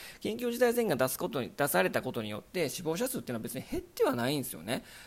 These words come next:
これ何かっていうと、やっぱ自粛自粛で、えー、家庭にいろ、えー、家から出るなってするとですね、えー、家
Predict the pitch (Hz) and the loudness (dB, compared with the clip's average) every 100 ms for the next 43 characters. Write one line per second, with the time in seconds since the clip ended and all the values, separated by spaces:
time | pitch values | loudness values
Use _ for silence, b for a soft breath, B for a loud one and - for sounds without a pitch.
0 | B 262 185 - 370 330 - 127 196 - | B -4 -2 -2 0 0 0 -2 -2 -4
1 | 107 117 185 - 240 180 - - 127 135 | -4 -4 -4 -4 -6 -4 -6 -6 -2 2
2 | 131 - - - 120 117 135 196 185 180 | 2 2 -8 -8 -6 -2 -2 2 2 2
3 | 165 156 - - - - - - 151 185 | 2 2 2 -4 -16 -12 -10 -8 2 4
4 | - 107 101 143 175 113 - - - 127 | 4 0 0 0 2 0 -4 -10 -8 -6
5 | 127 - - 123 101 - B B B - | -6 -8 -8 -6 -8 -10 B B B -6
6 | 117 - - - - - | -6 -8 -16 -20 -12 -8